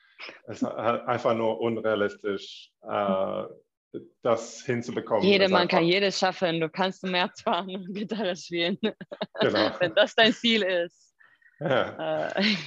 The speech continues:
Speaker 1: Äh, aber die, die größten Ziele, die erreichbar in dem Sinne,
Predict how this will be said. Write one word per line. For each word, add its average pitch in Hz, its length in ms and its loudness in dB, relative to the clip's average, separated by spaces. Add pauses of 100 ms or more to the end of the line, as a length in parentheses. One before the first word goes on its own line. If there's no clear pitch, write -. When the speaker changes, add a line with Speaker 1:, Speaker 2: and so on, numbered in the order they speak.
(300)
Speaker 1:
Äh, 110 100 -4
aber 120 920 2
die, 123 480 -4
die 117 280 -2
größten 120 460 -4
Ziele, 107 440 -4
die 104 380 -6
erreichbar 107 1040 -2
in 101 160 -6
dem 104 160 -4
Sinne, 95 500 -4